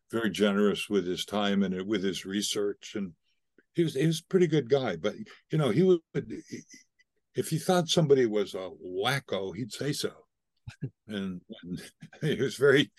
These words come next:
Speaker 1: very direct, and he wasn't, yeah, I'm very fond of Scott, so I don't, I don't want any of this to sound as if I'm putting him down, but he wasn't really highly polished. He probably knew more about Champ and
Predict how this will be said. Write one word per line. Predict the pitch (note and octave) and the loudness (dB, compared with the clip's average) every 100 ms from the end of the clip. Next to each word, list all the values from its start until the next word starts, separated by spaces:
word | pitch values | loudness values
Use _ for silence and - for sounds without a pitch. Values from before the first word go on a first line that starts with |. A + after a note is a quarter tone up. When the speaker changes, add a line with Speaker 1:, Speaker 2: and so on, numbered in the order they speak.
| B2+ E3 | -6 -4
Speaker 1:
very | - C3+ C#3+ | 4 6 6
direct, | G#2 B2 C3+ G#2+ F2+ - | 4 6 6 6 0 -4
and | F#2+ D#2+ - _ - | -6 -6 -18 _ -4
he | |
wasn't, | B2 E3 D#3+ E3 G#2 - _ _ _ _ _ _ _ _ _ _ | 4 4 6 2 0 -10 _ _ _ _ _ _ _ _ _ _
yeah, | A#2+ A#2+ | -8 4
I'm | D#3+ | 6
very | D#3+ F#3+ D3+ | 8 8 6
fond | - B2 B2 | 2 -2 0
of | G2 | -2
Scott, | - - F2+ F2 | -4 -4 -6 -8
so | - G#2 | -2 2
I | |
don't, | B2 A#2+ A2+ G2+ | 2 0 -2 0
I | A2 | 2
don't | B2+ A#2 | 2 0
want | A2+ | 0
any | A2+ A2 | 2 4
of | G2+ | 4
this | G#2 - | 4 0
to | - | -6
sound | A2 A#2+ G#2 | -4 0 2
as | G2+ F#2+ | 2 0
if | G2+ | -2
I'm | G#2+ G2+ | -2 -2
putting | A#2 G#2+ G2 | 0 0 0
him | F#2+ | 0
down, | G2+ G2+ G2+ | 2 2 0
but | F#2 G#2 G2+ - - - | 0 0 0 -10 -20 -4
he | C#3 | 2
wasn't | F3 D#3 F3 | 4 4 2
really | D#3 C#3+ A2+ | 2 2 0
highly | - A2+ B2+ A2+ G2+ - | -2 0 0 0 -4 -6
polished. | - A2 G2 F#2+ - - _ _ _ _ | -6 -4 -4 -6 -10 -14 _ _ _ _
He | - | -2
probably | F3+ F3 F#3 _ | 2 2 0 _
knew | F3 C3 A#2+ A#2+ C3+ C#3+ C#3 B2 G#2+ | -4 -4 -8 -8 -6 -6 -6 -6 -6
more | A2 A#2+ C3 | -4 0 0
about | A2 A2+ G#2 - | 0 0 -2 -6
Champ | - B2 B2 A2 G2+ - - - | -4 0 2 0 -2 -6 -10 -2
and | G2+ G2+ F#2 | 2 2 0